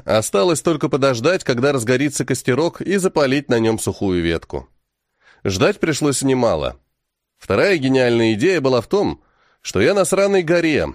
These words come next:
а значит, не совсем верным решением стало разжигать огонь у всех на виду. Перенёс не сильно большой костёр меж камней, где его практически не видно. Палка разгорелась, следовало пойти внутрь, пока пламя не потухло.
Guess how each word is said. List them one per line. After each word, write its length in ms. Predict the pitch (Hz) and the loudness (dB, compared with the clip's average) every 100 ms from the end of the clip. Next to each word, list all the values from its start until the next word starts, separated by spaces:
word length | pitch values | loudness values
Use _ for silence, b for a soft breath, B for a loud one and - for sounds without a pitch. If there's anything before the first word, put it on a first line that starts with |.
| - | -10
а 200 | - 107 | -2 0
значит, 460 | 117 160 185 143 - | 2 2 0 -2 -2
не 100 | 107 | 0
совсем 440 | 113 135 202 208 | 0 0 0 0
верным 360 | 147 185 196 190 | 0 0 2 0
решением 560 | 165 135 147 175 170 143 | 0 0 0 2 0 0
стало 340 | 139 147 160 | 0 0 0
разжигать 460 | 143 110 110 131 143 | 0 0 0 0 0
огонь 320 | 95 104 135 | 0 0 0
у 40 | |
всех 220 | 117 98 101 | 0 -2 0
на 100 | 101 | -2
виду. 440 | 123 135 78 69 _ _ _ _ _ _ | -2 -2 -4 -6 _ _ _ _ _ _
Перенёс 480 | 185 202 190 202 196 | 0 2 2 2 2
не 140 | 180 | 0
сильно 300 | 151 175 165 | 2 2 2
большой 300 | 143 147 - | 2 0 0
костёр 420 | 135 127 - 139 127 | 0 0 0 0 2
меж 180 | 120 | 0
камней, 560 | - 107 107 143 175 175 B B | 0 0 2 2 0 -2 B B
где 240 | 135 196 | -2 0
его 160 | 233 185 | 0 0
практически 560 | 175 160 117 101 - 120 | -2 -2 -2 -4 -2 -2
не 160 | 120 | 0
видно. 420 | 113 85 73 65 - _ _ _ _ _ _ | -2 -4 -6 -8 -12 _ _ _ _ _ _
Палка 360 | 156 202 196 185 | 0 0 2 0
разгорелась, 680 | 160 135 143 107 87 85 - | 2 2 2 2 0 -2 -2
следовало 440 | 131 170 165 156 | -2 0 0 0
пойти 320 | 151 139 147 | 0 0 0
внутрь, 380 | 131 143 175 147 | 0 2 2 0
пока 260 | 123 117 110 | 0 0 0
пламя 300 | 107 107 104 | 0 2 0
не 100 | 104 | 0
потухло. 580 | 110 - 120 - 69 | -2 -2 -4 -6 -10